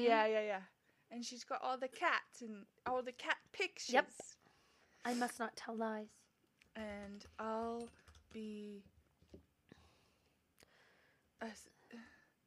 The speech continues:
Speaker 1: I'll be, and I'll be
Speaker 2: Well, you should say on a, on a professional level, I really would like to be a successful data analyst.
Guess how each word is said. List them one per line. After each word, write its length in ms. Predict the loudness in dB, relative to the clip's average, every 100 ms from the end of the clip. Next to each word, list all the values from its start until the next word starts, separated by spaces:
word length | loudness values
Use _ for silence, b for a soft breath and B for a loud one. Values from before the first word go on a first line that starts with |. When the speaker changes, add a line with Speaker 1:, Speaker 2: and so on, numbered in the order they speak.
| _ _ _ _ -8
Speaker 1:
I'll 300 | -4 -2 -4
be, 400 | -8 -10 -10 -12 -18 _
and 140 | -12
I'll 100 | -10 -10
be 420 | -8 -6 -8 -10 4
Speaker 2:
Well, 100 | 12
you 60 | 12
should 180 | 12 12
say 140 | 12 12
on 140 | 12
a, 80 | 12 12
on 140 | 12 12
a 40 |
professional 540 | 8 8 8 8 8 12
level, 240 | 12 12
I 200 | 12 12
really 260 | 12 12 12
would 160 | 10
like 220 | 6 4 4
to 460 | 6 8 8 6 2 b b b _
be 480 | 4 6 6 4 4 -2 -14 10
a 80 | 12
successful 580 | 12 8 8 10 6 6 -2 _ _ -20 -20 0
data 380 | 6 10 12 12 8 -2 -20 -20 -20 -20 -20 -20 -20 _ _ _ _ _ _ 0 2
analyst. 1400 | 2 2 4 4 2 2 0 -4 -4 -4 -4 -2 0